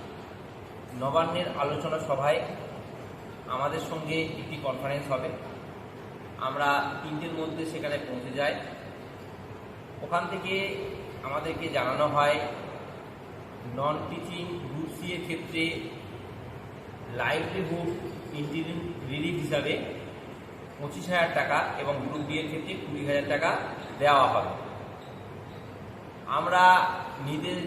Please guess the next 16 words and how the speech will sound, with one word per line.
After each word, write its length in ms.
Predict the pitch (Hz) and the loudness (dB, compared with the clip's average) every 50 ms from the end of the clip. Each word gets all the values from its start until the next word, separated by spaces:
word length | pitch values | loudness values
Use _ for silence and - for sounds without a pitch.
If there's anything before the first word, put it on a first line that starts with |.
| - - | -2 0
যোগ্যতা 440 | 156 156 - 170 175 175 180 175 175 170 160 170 | 0 0 0 0 0 2 6 8 8 8 8 8
ও 20 | 165 160 151 | 6 6 6
মেধার 300 | 147 147 151 170 170 170 160 | 4 6 6 6 8 8 8
মাধ্যমে 320 | 160 160 160 165 160 165 160 160 | 6 6 4 2 2 2 2 2
যে 60 | 156 - - | 2 4 4
চাকরি 260 | 139 131 135 151 160 156 147 | 4 4 4 6 8 8 8
অর্জন 220 | 139 147 160 160 160 165 | 8 6 4 2 2 2
করেছিলাম, 420 | 165 160 156 160 151 147 135 131 - - - - - - - - - - - - - - - - | 0 0 0 4 4 4 4 4 2 0 -4 -4 -6 -8 -8 -10 -10 -10 -10 -10 -10 -12 -6 -2
তা 80 | 135 135 - - | -2 -2 0 0
কিন্তু 220 | 170 170 165 165 180 175 170 | -2 -4 -4 -2 0 0 2
এই 80 | 170 175 - - - - - - - - - - - - 131 | 2 0 0 -2 -6 -6 -6 -8 -8 -8 -8 -8 -6 0 4
লাইভলিহুড 580 | 127 143 151 - - 175 175 165 175 180 180 180 - - - - - - - | 6 6 6 4 2 0 0 2 2 2 2 2 0 -2 -4 -4 -4 -2 0
সাপোর্টের 400 | - 143 - - 190 185 190 - - | 2 2 2 2 2 2 2 2 2
জন্য 160 | 170 170 170 165 147 139 | 2 2 2 2 4 4
নয়। 200 | 135 139 151 160 - - - - - - - - - - - - - - - - - - - - - - - - - - - - - - - - - - - - - - - - - - - - - - - - - - - | 6 6 6 4 2 -2 -4 -6 -6 -8 -8 -8 -10 -10 -10 -12 -12 -12 -12 -12 -12 -12 -12 -12 -10 -10 -10 -10 -12 -12 -12 -12 -12 -12 -12 -12 -12 -12 -12 -12 -12 -12 -12 -12 -12 -12 -12 -12 -12 -12 -12 -12 -12 -8 -6
তবুও 300 | 175 175 180 208 220 226 | -4 0 6 8 10 10